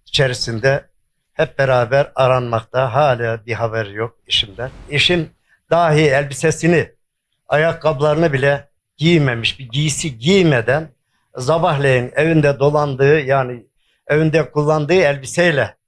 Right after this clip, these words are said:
dışarıya da çıktığında, yani iş ayak-, iş ayakkabısı dahi duruyor. Bir terlikle kaybolmuş.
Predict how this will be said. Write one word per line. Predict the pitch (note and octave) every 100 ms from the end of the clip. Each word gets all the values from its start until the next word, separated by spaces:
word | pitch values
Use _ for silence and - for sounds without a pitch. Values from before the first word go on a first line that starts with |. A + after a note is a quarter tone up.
| _ _ _ _ _ _ _ _
dışarıya | C3 E3 D#3+ F3+ D#3+
da | D3
çıktığında, | - C#3+ - E3 D#3 D#3
yani | C#3+ D3 C#3
iş | C3+ D#3+ -
ayak-, | D3 D3 - C3+
iş | C#3 F#3 -
ayakkabısı | D3 C#3 - D3 D#3+ G#3+ D#3+
dahi | D3 C3+ B2+ A2+
duruyor. | B2+ C3 F3 E3 _ _ _ _ D#3+
Bir | D#3+ -
terlikle | D3+ D3 E3+ - A2+ - _ _ _
kaybolmuş. | D3+ D3 A#2+ A2 B2 D#3 - -